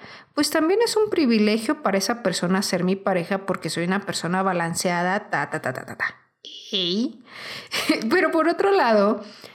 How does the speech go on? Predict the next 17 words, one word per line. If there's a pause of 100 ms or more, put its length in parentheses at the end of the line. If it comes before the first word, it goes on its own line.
(400)
pues
las
personas
se
quedan
donde
se
sienten
bien
o
donde
los
hacen
sentir
amados,
apreciados,
valorados,